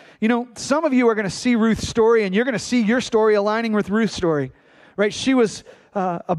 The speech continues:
she had a background where she came from a sinful place, right? Like, Moab was not a good place. Incest, idolatry, uh, child sacrifice, all sorts of terrible stuff in Moab, right? So she came from a bad background.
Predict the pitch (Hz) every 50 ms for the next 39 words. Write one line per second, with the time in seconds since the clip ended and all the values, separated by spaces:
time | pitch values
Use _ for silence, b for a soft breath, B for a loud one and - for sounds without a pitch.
0 | 165 - - - 294 233 196 165 147 226 233 269 269 269 247 247 269 262 269 269
1 | 269 277 262 - - b b b b b b _ - 180 208 208 - 311 - -
2 | - 240 262 269 226 254 233 220 - - 262 269 269 247 285 285 226 - 233 240
3 | 214 190 170 - - 180 175 196 226 233 208 208 175 190 190 208 247 277 277 269
4 | 262 262 262 226 214 196 160 214 233 240 240 240 220 247 180 - 220 226 208 190
5 | 170 - - B B B B B B - 254 262 262 262 233 - - 240 208 190
6 | 175 - - - - 208 208 180 156 240 254 240 247 262 247 233 - - - 214
7 | 208 196 180 - B B B B B 190 185 - - - 262 240 254 269 262 240
8 | - - 262 269 254 247 - 233 190 - 214 190 175 - 262 269 294 254 - 269
9 | 277 262 - 226 185 - 247 262 269 262 240 233 - - 233 247 247 233 240 208
10 | 202 208 240 254 247 226 196 170 151 - B B B B 196 226 220 - - 185
11 | - - 285 302 - - 269 254 240 233 196 247 226 202 190 170 175 196 202 202
12 | 175 180 196 208 220 180 175 160 147